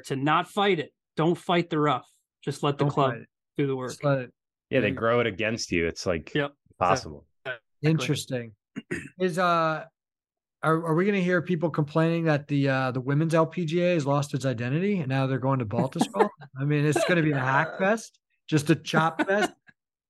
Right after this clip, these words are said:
Speaker 2: I mean, what's going on?
Speaker 1: Oh,
Speaker 3: No
Speaker 1: man.
Speaker 3: way. Come on.
Speaker 1: I might
Speaker 3: This
Speaker 1: log off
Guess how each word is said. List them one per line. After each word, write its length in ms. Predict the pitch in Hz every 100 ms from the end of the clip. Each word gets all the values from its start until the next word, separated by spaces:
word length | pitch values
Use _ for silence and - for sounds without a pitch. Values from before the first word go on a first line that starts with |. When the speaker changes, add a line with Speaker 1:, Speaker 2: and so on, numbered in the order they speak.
| _
Speaker 2:
I 120 | 139
mean, 220 | 170 165 160
what's 220 | 196 202
going 340 | 151 156 135
on? 320 | 135 247 - 165
Speaker 1:
Oh, 60 |
Speaker 3:
No 120 | 110 104
Speaker 1:
man. 60 |
Speaker 3:
way. 300 | 95 90 87 -
Come 160 | 110 92
on. 60 |
Speaker 1:
I 80 | 160
might 140 | 170 170
Speaker 3:
This 60 |
Speaker 1:
log 260 | 151 156 151
off 280 | 143 143